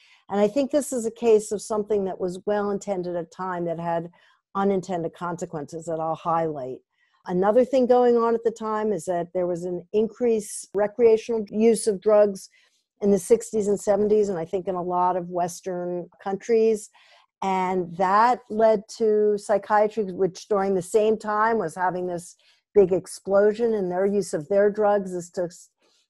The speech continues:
distinguish between good drugs and bad drugs. There was the growth,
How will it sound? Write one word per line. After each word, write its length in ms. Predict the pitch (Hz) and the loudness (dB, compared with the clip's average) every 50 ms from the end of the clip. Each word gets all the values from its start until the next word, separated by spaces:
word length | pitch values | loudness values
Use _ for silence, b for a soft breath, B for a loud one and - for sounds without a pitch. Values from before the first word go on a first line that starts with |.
| _ _ | _ _
distinguish 560 | 196 185 - - - 220 202 190 196 - - | -4 -4 -2 2 2 2 4 4 2 0 -2
between 420 | - 180 - - 190 180 170 165 156 | -6 -8 -6 -4 -6 -4 -4 -4 2
good 220 | 143 202 208 190 | 6 6 6 6
drugs 380 | 175 196 202 190 185 180 175 180 | 6 2 2 2 2 0 -4 -6
and 120 | 165 160 | -8 -6
bad 300 | 151 180 180 190 202 190 | -4 -2 0 0 0 0
drugs. 500 | 202 220 214 208 208 202 202 - - - _ _ _ _ _ _ - | 0 0 0 2 0 -2 -4 -10 -18 -20 _ _ _ _ _ _ -6
There 180 | 165 190 190 180 | 0 2 4 4
was 200 | 180 185 175 - | 4 2 0 0
the 100 | 196 175 | -2 -2
growth, 640 | - - 196 208 208 208 208 202 208 - _ _ | 0 2 4 6 6 6 6 4 0 -6 _ _